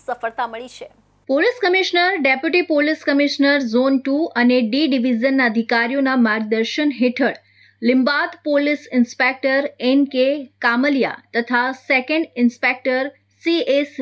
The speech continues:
ધોકડિયા તથા તેમની ટીમે ઝડપી કાર્યવાહી કરી હતી. સર્વેલન્સ સ્ટાફના પોલીસ સબ ઇન્સ્પેક્ટર કે એચ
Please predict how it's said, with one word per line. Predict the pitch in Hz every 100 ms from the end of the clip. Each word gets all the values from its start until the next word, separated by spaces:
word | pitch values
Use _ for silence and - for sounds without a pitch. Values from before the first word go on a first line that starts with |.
| 226
ધોકડિયા | 196 240 247 302 285 254 277 -
તથા | 233 247 233
તેમની | 240 240 233 220
ટીમે | 220 254 240 165 -
ઝડપી | 254 247 294
કાર્યવાહી | 254 226 214 202 214 247
કરી | 226 185 175
હતી. | 202 190 - _ _ _ _ _ _ -
સર્વેલન્સ | 285 294 392 440 453
સ્ટાફના | 330 311 320 320 330 339
પોલીસ | 285 285 320 -
સબ | 294
ઇન્સ્પેક્ટર | 269 262 - 269 262 285
કે | 285 - 254
એચ | 262